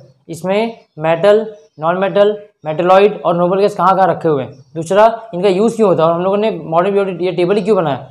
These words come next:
हम लोग तो और भी यूज़ करते हैं ना उसका। simple भाषा में अगर समझो, अगर मैं बताऊँ आपको, ये बताओ कि मेरे पास एक laboratory है,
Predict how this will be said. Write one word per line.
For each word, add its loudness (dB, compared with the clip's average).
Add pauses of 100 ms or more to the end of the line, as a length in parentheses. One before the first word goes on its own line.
(420)
हम -6
लोग -4
तो 2
और 2
भी 0
यूज़ -2
करते 0
हैं 0
ना -2
उसका। -2
simple -2
भाषा 0
में -4
अगर -8
समझो, 0
अगर 4
मैं 0
बताऊँ 2
आपको, -4 (260)
ये -4
बताओ 2
कि -4 (120)
मेरे -4
पास 2
एक 2
laboratory 2
है, -2